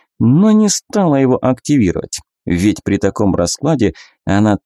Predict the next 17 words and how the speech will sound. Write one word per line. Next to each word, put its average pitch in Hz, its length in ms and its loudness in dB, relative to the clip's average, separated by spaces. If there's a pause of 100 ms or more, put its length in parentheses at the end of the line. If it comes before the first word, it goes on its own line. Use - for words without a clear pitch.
точно 185 360 -2
не 156 120 2
сможет 139 380 0
взять 123 480 0
нормальный 123 600 2
класс, - 480 -4 (200)
максимум 95 960 0
бронзовый, 92 680 0 (440)
а 95 120 -2
ей 110 380 2
хотелось 165 640 -2
большего. 127 760 -2 (180)
В 82 180 -4
будущем 95 680 -2
это 85 280 -4
будет 85 380 -4
важно. 92 580 0